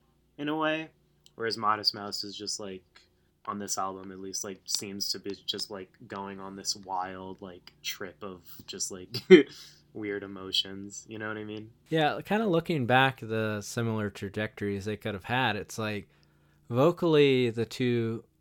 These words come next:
Speaker 2: singers are fairly similar
Speaker 1: Pretty
Speaker 2: in my
Speaker 1: similar,
Speaker 2: mind.
Speaker 1: yeah.
Speaker 2: Yeah, <laughs> and it's like, just kinda like, w-, w-, it's almost like, why did one not hit the heights that the other one did? If it's just like,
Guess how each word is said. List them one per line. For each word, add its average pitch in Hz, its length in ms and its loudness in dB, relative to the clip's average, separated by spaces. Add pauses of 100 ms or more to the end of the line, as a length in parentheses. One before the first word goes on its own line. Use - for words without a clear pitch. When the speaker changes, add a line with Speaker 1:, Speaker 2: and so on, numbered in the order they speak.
(120)
Speaker 2:
singers 110 720 -2
are 104 400 -2 (680)
fairly 117 360 4
similar 135 340 4
Speaker 1:
Pretty 147 160 4
Speaker 2:
in 95 80 0
my 95 140 0
Speaker 1:
similar, 95 60 -4
Speaker 2:
mind. 95 440 -2 (380)
Speaker 1:
yeah. 117 180 2
Speaker 2:
Yeah, - 60 0
<laughs> - 40 -4
and 117 160 2
it's 113 260 -4
like, 110 440 2 (640)
just - 220 0
kinda 127 200 2
like, 117 300 2
w-, 117 220 -14 (100)
w-, 135 220 -10
it's 143 240 -2
almost 143 200 2
like, 135 100 2
why 127 340 8
did 143 180 4
one 117 720 2
not 110 300 2
hit 110 240 -2
the 95 80 -6
heights - 460 -4
that 92 160 -6
the 98 160 -2
other 113 220 0
one 90 200 -4
did? 87 320 -2
If 85 280 -10
it's - 140 -8
just - 280 -2
like, 92 260 -2